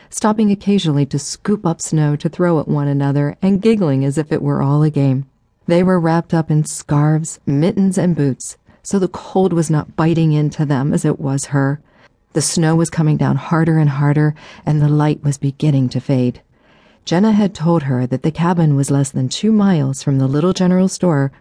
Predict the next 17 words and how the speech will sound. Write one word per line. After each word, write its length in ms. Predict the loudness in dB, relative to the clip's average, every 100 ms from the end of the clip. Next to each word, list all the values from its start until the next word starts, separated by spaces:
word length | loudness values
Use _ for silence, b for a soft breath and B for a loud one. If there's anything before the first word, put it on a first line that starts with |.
| -4
where 120 | 0
the 80 | 0
bus 220 | 0 0
had 120 | -2
dropped 240 | -2 -2 -2
them 160 | -2
off. 280 | -2 -4 _ _ _ _ _
She 160 | -6 -4
felt 280 | 0 0
as 160 | 2 0
though 320 | 0 2 2
she 220 | 0 0
had 100 | 0
been 160 | 0 0
walking 340 | 0 0 -2
for 160 | -2 -2
ten. 400 | -2 -2 -2 -2